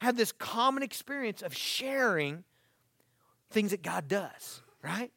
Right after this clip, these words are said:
And things that God continues to do. Right? And so, so one of the reasons that you may not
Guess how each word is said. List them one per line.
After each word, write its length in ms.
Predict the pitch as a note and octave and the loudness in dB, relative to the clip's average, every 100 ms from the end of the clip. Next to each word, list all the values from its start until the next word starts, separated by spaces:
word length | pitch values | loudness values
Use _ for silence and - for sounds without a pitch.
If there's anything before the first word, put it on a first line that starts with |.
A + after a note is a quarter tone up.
| _ _ _ _ _ _ _ _ _ - | _ _ _ _ _ _ _ _ _ 0
And 100 | F#3 | 2
things 200 | F#3 G#3+ | 4 4
that 100 | G3 | 4
God 260 | E3 E3+ D#3+ | 6 6 4
continues 1040 | D#3+ D3+ - A#3+ A#3+ F#3 B2+ A2+ - - _ _ _ _ _ - | -4 -4 -2 0 2 0 -2 -6 -12 -14 _ _ _ _ _ -6
to 100 | D3+ | -4
do. 240 | B2+ A#2+ G#2 _ _ _ _ _ _ _ _ _ - | -4 -8 -10 _ _ _ _ _ _ _ _ _ 8
Right? 140 | G3 | 8
And 80 | A#3 | 10
so, 200 | B3+ A3+ - - | 12 10 8 2
so 140 | A#3+ | 8
one 160 | B3 D#4+ | 10 12
of 60 | |
the 80 | F4 | 12
reasons 360 | D4+ C#4+ B3 A3+ | 12 10 8 6
that 120 | A3+ | 4
you 160 | G#3+ G#3+ | 4 4
may 480 | G#3 G#3 B3 C4+ | 4 4 4 4
not 580 | B3+ A#3 G#3+ G3+ - - | 4 6 8 6 0 -14